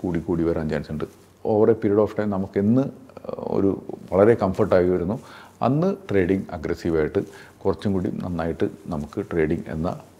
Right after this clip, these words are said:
ഒരു പ്രൊഫഷനിലേക്ക് മാറാനായിട്ട് ചെയ്യാൻ പറ്റും. ഇനി ആ സമയത്താണ് നമുക്ക് ഡെറിവേറ്റീവിലൊക്കെ ട്രേഡ് ചെയ്യാനായിട്ട്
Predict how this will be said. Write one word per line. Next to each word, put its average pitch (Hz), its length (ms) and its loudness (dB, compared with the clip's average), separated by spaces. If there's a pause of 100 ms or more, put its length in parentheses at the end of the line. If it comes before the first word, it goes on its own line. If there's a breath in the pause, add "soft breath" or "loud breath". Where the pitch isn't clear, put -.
(120)
ഒരു 85 180 -4
പ്രൊഫഷനിലേക്ക് 82 640 -4 (220)
മാറാനായിട്ട് 78 540 -2
ചെയ്യാൻ 76 220 0
പറ്റും. 78 180 -6 (540 loud breath)
ഇനി 120 140 8 (220)
ആ - 20 4 (140)
സമയത്താണ് 117 460 2
നമുക്ക് 98 220 -2
ഡെറിവേറ്റീവിലൊക്കെ 85 640 0
ട്രേഡ് 80 200 0
ചെയ്യാനായിട്ട് 80 380 -2